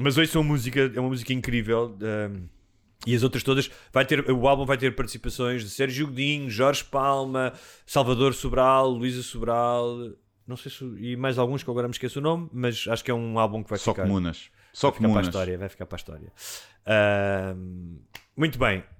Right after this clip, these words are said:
Speaker 1: Vinte e cinco de Abril, cinquenta anos. Para ti, Guilherme, o que é que representa o vinte e cinco de Abril?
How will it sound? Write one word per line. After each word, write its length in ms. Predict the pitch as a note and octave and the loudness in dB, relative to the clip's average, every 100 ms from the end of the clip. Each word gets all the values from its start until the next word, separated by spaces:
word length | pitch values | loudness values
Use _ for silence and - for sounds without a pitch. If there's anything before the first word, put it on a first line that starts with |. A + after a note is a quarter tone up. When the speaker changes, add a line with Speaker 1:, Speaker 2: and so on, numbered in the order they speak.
| - _ - - | -20 _ -20 -8
Speaker 1:
Vinte 180 | - G3+ | 0 2
e 40 | F#3 | 2
cinco 160 | G3 | 2
de 60 | E3 | 4
Abril, 440 | D#3+ D#3+ E3 E3+ - - | 6 6 6 2 -4 -10
cinquenta 400 | - D3 D#3+ C3+ | -6 -2 0 2
anos. 600 | C3+ C#3 C#3 C#3 - - _ _ _ _ _ _ _ _ _ | 4 4 2 -6 -12 -18 _ _ _ _ _ _ _ _ _
Para 100 | F3 | -2
ti, 240 | E3+ G3+ | 0 -2
Guilherme, 500 | F#3 D3+ E3 E3 D#3 D#3+ | -2 0 0 0 -4 -12
o 80 | C3+ | -10
que 100 | D3+ | -10
é 40 | |
que 80 | - | -10
representa 800 | - B2+ A2+ B2 A#2+ A#2+ A#2+ A2 - | -12 -10 -8 -8 -6 -6 -6 -8 -12
o 80 | A#2 | -10
vinte 200 | A2+ A2 | -8 -10
e 40 | |
cinco 180 | - G2+ | -12 -12
de 60 | F#2 | -12
Abril? 260 | E2 D2 | -14 -20